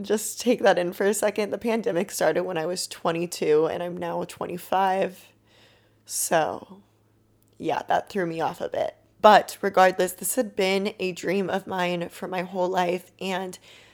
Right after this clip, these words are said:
specifically, I really wanted this year because, you know, I accepted the pandemic. I was not gonna try to travel, especially not with a compromised immune system. I was gonna stay put <laughs> until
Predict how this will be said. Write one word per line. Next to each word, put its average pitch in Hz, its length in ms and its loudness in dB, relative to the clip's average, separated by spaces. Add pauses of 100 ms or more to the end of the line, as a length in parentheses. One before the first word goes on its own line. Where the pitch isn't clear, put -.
(200)
specifically, 226 840 2
I 190 200 2
really 196 760 0
wanted 180 840 -4
this 220 320 2
year 175 380 0
because, 190 340 -6
you 220 80 -2
know, 165 200 -6 (280)
I 208 100 6
accepted 196 600 0
the - 60 -6
pandemic. - 520 -6
I 190 80 -2
was 185 180 -4
not 160 360 -4
gonna 180 180 -2
try 190 220 -6
to - 60 -8
travel, 185 440 4
especially 180 500 -2
not 170 240 -6
with 175 220 2 (680)
a 190 100 4
compromised 180 580 2
immune 226 240 -2
system. 220 640 2
I 175 120 6
was - 280 2 (120)
gonna 175 200 0
stay - 260 -4
put - 360 0
<laughs> - 40 -10
until 247 640 0